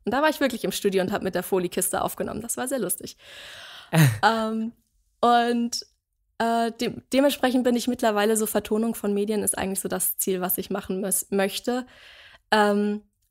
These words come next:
Speaker 1: ich hatte auch mal einen Plan, irgendwie Stop-Motion-Filme gerne mal zu machen. Ich hatte mal einen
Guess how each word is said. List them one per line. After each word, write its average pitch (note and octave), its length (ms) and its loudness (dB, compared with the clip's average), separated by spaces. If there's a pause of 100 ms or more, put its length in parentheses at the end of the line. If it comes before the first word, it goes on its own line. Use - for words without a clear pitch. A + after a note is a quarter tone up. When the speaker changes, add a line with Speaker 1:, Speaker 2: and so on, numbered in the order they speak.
(140)
Speaker 1:
ich G#3 100 -4
hatte A#3+ 160 2
auch B3+ 40 2
mal A#3+ 180 4
einen A3 100 0
Plan, A3 320 0
irgendwie G#3 400 -4
Stop-Motion-Filme A#3+ 1040 -2
gerne A3 240 -4
mal A3 180 -4
zu - 140 -4
machen. G#3 320 -4
Ich G3 160 -6
hatte G3 160 -8
mal F#3+ 160 -6
einen F#3+ 80 -8